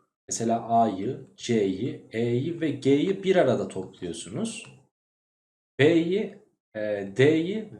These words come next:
ve F'yi de bir arada topluyorsunuz eksi olanları. Artı olanların toplamından eksi olanların toplamını çıkarıyorsunuz. Eğer bu sonuç on birin katıysa sayı da on birin katıdır. Değilse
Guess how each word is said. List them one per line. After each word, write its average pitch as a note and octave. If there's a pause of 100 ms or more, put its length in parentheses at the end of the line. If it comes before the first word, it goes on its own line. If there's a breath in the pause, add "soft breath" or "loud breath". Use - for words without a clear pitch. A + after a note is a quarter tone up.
(100)
ve F3
F'yi E3+
de D#3+
bir F3+
arada A#2+
topluyorsunuz F#2
eksi G2+
olanları. F#2+ (340 loud breath)
Artı F3
olanların C3+
toplamından D3+
eksi C#3
olanların B2
toplamını E3
çıkarıyorsunuz. D3
Eğer C3+
bu D3+
sonuç B2
on C3
birin G#2
katıysa F#3
sayı E3
da C#3
on A#2
birin A#2+
katıdır. -
Değilse F#3+